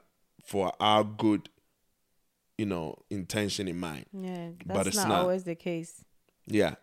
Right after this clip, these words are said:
Speaker 1: it's
Speaker 2: Peop-
Speaker 1: not.
Speaker 2: Yeah, people are bad. Like this proverb, I don't know how to say it in English, but, like, it says, "Abo bi bɛka w'ani afiri ntoma mu."
Speaker 1: Yep.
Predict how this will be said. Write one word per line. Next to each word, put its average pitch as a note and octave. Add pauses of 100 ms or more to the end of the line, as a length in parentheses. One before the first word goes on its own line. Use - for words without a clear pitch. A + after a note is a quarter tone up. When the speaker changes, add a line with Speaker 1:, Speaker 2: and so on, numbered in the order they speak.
(140)
Speaker 1:
it's G2+
Speaker 2:
Peop- G2+
Speaker 1:
not. G2 (140)
Speaker 2:
Yeah, E3+ (120)
people B3
are F#3+
bad. D3+ (460)
Like F#3
this A#3
proverb, F3
I F3+
don't A3
know A3
how G#3+
to F3+
say F3+
it E3
in D#3
English, F3
but, E3
like, D#3 (760)
it F#3+
says, G#3
"Abo G#3+
bi G#3+
bɛka G#3+
w'ani F#3+
afiri D#3
ntoma D#3+
mu." C#3+ (240)
Speaker 1:
Yep. G2+